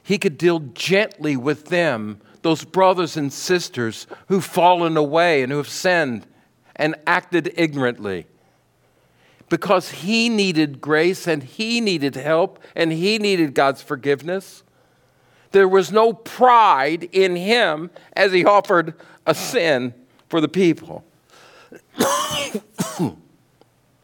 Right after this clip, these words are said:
There's no place for that because he was beset by weaknesses,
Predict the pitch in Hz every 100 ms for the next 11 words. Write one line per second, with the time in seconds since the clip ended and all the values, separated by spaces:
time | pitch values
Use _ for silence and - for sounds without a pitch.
0 | _ _ _ _ _ _ _ _ _ _
1 | _ _ _ _ _ _ _ _ _ _
2 | _ _ _ _ _ _ _ 139 175 165
3 | 185 175 - 175 175 - - 95 73 -
4 | _ _ _ _ _ _ _ _ _ _
5 | _ - 165 190 156 208 220 180 131 165
6 | - 170 - 147 139 135 185 - 104 -
7 | 95 76 -